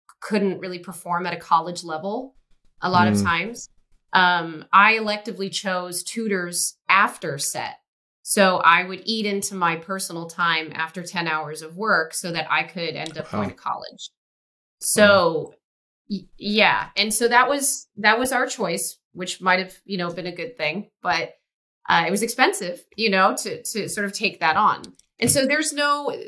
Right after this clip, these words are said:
Speaker 1: there's no reassurance of that. And also, sorry, side note, when,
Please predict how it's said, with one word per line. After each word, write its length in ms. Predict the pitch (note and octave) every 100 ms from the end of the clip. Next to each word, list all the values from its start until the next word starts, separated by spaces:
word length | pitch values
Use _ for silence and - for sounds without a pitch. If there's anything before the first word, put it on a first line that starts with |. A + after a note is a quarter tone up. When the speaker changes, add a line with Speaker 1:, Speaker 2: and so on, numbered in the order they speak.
| -
Speaker 1:
there's 320 | G#3+ B3+ C4+
no 320 | C4 C4 C4
reassurance 720 | B3 A#3+ A#3 A#3+ A3 A3 G#3+
of 80 | A3
that. 240 | G3+ G3+ G3
And 80 |
also, 300 | A#3 B3 A#3 G#3+
sorry, 520 | A3+ G3 F3 F#3+ -
side 300 | - G#3 G3+
note, 240 | F3 E3+ E3+ _ _ _
when, 280 | A3 B3